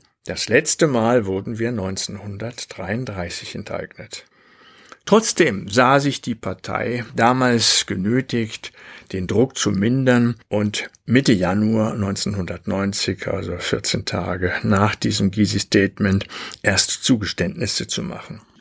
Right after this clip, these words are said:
Das Präsidium beschloss damals, im Interesse der Reinigung der Partei, wie es auf einmal hieß, auf einen Teil ihrer Betriebe zu verzichten. Vor allem Zeitungsverlage, Druckereien, Erholungsheime sowie eine Reihe weiterer Firmen sollten dem Staat übereignet werden.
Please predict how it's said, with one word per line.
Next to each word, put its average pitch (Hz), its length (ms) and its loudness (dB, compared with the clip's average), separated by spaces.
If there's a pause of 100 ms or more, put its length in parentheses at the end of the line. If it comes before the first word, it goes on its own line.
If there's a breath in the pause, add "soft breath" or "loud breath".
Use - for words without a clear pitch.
(100)
Das 127 200 4
Präsidium 143 540 4
beschloss 135 520 0
damals, 120 960 -2
im - 160 -2
Interesse 123 760 0
der 98 280 0
Reinigung 104 640 2
der - 120 -6
Partei, - 580 -6
wie - 120 -6
es 107 160 -2
auf - 160 -6
einmal 120 260 -2
hieß, 165 440 2
auf - 180 -4
einen 160 240 2
Teil 104 240 0
ihrer 135 240 -2
Betriebe 170 500 -2
zu - 140 -8
verzichten. - 720 -8 (200)
Vor - 200 -2
allem 117 320 6
Zeitungsverlage, 104 960 0
Druckereien, 113 720 2
Erholungsheime 120 1040 4 (400 loud breath)
sowie 143 280 6
eine 135 300 4
Reihe 113 320 2
weiterer 104 460 -4
Firmen 107 460 -2
sollten 92 440 -8
dem 98 160 -10
Staat - 480 -8
übereignet 95 720 -12
werden. - 280 -18